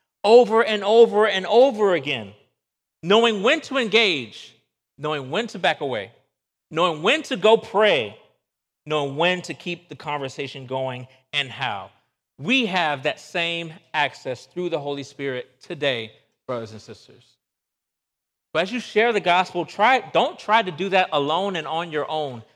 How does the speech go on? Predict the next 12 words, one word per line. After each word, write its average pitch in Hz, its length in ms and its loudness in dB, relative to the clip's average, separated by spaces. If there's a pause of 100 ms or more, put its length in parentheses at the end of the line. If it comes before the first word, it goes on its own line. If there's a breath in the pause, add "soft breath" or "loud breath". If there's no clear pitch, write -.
(100)
You 208 280 -4
need 208 280 -4
power, 147 640 0 (1160)
and 143 120 -14
God 151 280 2
gives 151 240 -4
us 131 160 -8
that 123 340 -2
through 147 380 -2 (240 soft breath)
the 135 60 -4
Holy 131 520 -4
Spirit. - 520 -10